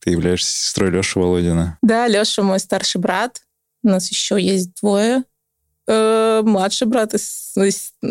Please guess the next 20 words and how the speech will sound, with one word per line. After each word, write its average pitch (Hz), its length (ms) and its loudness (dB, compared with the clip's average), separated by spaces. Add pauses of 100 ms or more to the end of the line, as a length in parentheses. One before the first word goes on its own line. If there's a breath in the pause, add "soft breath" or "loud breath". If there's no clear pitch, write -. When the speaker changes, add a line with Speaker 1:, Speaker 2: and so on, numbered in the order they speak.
Speaker 2:
младшая 196 380 2
сестра. 208 640 -2
<laughs> - 40 -20
Speaker 1:
У - 20 -4
Speaker 2:
Нас 208 840 0
Speaker 1:
вас - 60 -4
Speaker 2:
четверо. - 360 0
Speaker 1:
четверо 90 400 0
в - 60 -6
семье. 85 340 0
Speaker 2:
Да. 95 320 0
Speaker 1:
Да, 92 120 2
Леша 101 300 0
немножко 95 380 2
рассказывал, 101 680 0
когда 85 280 0
мы 85 100 2
с - 140 -4
ним 87 100 2
записывали. 85 720 0